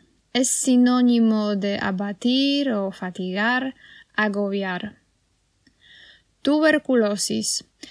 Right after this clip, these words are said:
Es una enfermedad pulmonar muy grave y peligrosa, ya que puede llevar a la muerte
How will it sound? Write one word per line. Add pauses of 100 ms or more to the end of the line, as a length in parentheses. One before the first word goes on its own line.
(180)
Es
una
enfermedad
pulmonar
muy
grave
y
peligrosa,
ya
que
puede
llevar
a
la
muerte